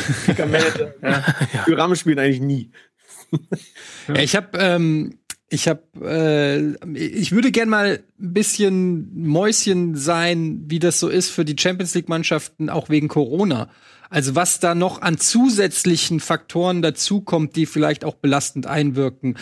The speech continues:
Speaker 3: Wie sehr die sich, ähm, ja, abgrenzen müssen, was das einfach für Restriktionen sind und wie sich das eben auch dann noch mal auf die Spielerseele auswirkt. Ähm,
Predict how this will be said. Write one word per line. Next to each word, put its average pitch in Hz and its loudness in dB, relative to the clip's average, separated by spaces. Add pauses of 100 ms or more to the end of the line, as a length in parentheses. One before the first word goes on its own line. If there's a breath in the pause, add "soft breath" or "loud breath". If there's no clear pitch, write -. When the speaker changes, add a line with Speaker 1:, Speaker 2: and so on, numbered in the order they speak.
(280 loud breath)
Speaker 3:
Wie 185 4
sehr 175 4
die 165 0
sich, 160 0
ähm, 151 0 (200)
ja, 143 0
abgrenzen 175 0
müssen, 156 0
was 156 0
das 156 0
einfach 156 -2
für - -4
Restriktionen 175 0
sind 170 0 (320 loud breath)
und 151 2
wie 160 2
sich 170 0
das 175 2
eben 165 2
auch 208 0
dann - 2
noch 180 0
mal 165 0
auf 151 -4
die 156 0
Spielerseele 139 2
auswirkt. 143 -2 (420 soft breath)
Ähm, 139 0